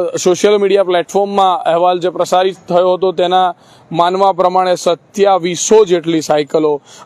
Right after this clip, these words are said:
આ પીપી શ્રોફ કમ્પાઉન્ડમાં, ગ્રાઉન્ડમાં અત્યારે હાજર છે. સત્યાવીસો સાયકલો અહીં આગળ પડી છે. હજુ બીજા દ્રશ્યો બતાવ્યું આપને, કદાચ એમ હશે,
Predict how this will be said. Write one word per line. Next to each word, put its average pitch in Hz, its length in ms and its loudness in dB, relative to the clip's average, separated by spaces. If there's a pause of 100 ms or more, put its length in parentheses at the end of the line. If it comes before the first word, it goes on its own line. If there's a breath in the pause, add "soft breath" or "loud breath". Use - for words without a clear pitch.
(120)
આ 208 180 4
પીપી 170 280 -4
શ્રોફ 165 240 -2 (100)
કમ્પાઉન્ડમાં, 156 680 -2
ગ્રાઉન્ડમાં 151 440 -2
અત્યારે 147 280 -4
હાજર 147 440 -4
છે. - 160 -16 (380 loud breath)
સત્યાવીસો 202 640 0
સાયકલો 190 420 0
અહીં 185 200 2
આગળ 196 180 0
પડી 196 280 0
છે. 180 140 -2 (420 loud breath)
હજુ 170 200 0
બીજા 208 260 2
દ્રશ્યો 185 360 0
બતાવ્યું 170 460 2
આપને, 190 260 0
કદાચ 185 400 0
એમ 185 200 0
હશે, 175 340 0